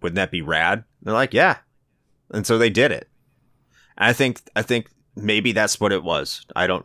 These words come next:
I would love to see an interview more about the opera or just be a fly on the wall during the development phase. It's like, "Let's have an opera in this game." I'm like, "Why?" It's like, "Why not?" 'Cause we can, 'cause it's a cinematic game.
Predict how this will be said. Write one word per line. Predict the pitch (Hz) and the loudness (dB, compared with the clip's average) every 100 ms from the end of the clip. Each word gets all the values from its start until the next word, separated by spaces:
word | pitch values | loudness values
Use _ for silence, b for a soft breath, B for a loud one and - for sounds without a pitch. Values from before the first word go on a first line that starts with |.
| _ | _
I | - | -2
would | 113 113 | 0 0
love | 101 117 110 | 2 2 2
to | 101 | -2
see | 113 | -4
an | 98 | 0
interview | 95 92 90 85 - | 0 0 -4 -6 -6
more | 95 87 | -2 -2
about | 85 82 | -2 -4
the | - | -2
opera | 82 - 82 | -2 -2 -2
or | 80 76 - | -2 -6 -8
just | 87 - | -10 -4
be | 98 | -4
a | 90 | -4
fly | - 90 | -2 0
on | 87 | -2
the | 85 | -2
wall | 82 | -4
during | 85 82 | -4 -6
the | 80 | -8
development | 73 85 78 80 | -4 -6 -6 -8
phase. | 76 78 | -6 -4
It's | 82 | -6
like, | 76 B B B - | -6 B B B -2
"Let's | 269 | 4
have | 311 208 | 4 6
an | |
opera | 120 127 113 95 | 4 2 2 0
in | |
this | 92 - | -2 -6
game." | 95 85 76 _ | -2 -4 -4 _
I'm | - _ _ _ - | -20 _ _ _ -2
like, | 123 - | -2 2
"Why?" | 113 113 | 4 4
It's | 78 | 2
like, | 123 131 _ | -10 -14 _
"Why | 85 107 | -4 -2
not?" | 87 107 - _ _ _ - | 0 0 -2 _ _ _ -18
'Cause | 78 | -16
we | |
can, | 78 85 87 139 135 | -8 -2 0 -2 -4
'cause | - 85 | -8 -6
it's | 82 | -4
a | 85 - | -2 0
cinematic | 98 101 98 87 | 0 0 0 -2
game. | 85 82 104 | -4 -4 -4